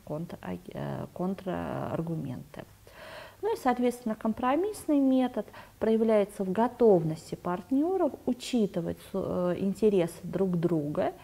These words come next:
и все-таки идти на уступки. Это предполагает отказ от исходных требований и формулировку новых. Следующая форма традиционных бизнес-коммуникаций —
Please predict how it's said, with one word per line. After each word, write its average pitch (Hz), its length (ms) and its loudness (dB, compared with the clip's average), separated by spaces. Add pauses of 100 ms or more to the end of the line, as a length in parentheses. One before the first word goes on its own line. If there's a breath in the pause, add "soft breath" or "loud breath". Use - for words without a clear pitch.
(200 loud breath)
и 180 80 -2
все-таки 202 500 -2
идти 180 300 -2
на 196 180 -2
уступки. - 800 -6 (480 loud breath)
Это 220 260 2
предполагает 185 880 -2
отказ 247 580 -4 (320 loud breath)
от - 220 0
исходных 185 880 2
требований 220 840 -4 (260 loud breath)
и 277 140 0
формулировку 165 1080 -4 (260)
новых. 135 640 -8 (1400)
Следующая 285 520 4
форма 190 480 4 (400 loud breath)
традиционных 190 880 2
бизнес-коммуникаций — 180 1300 -2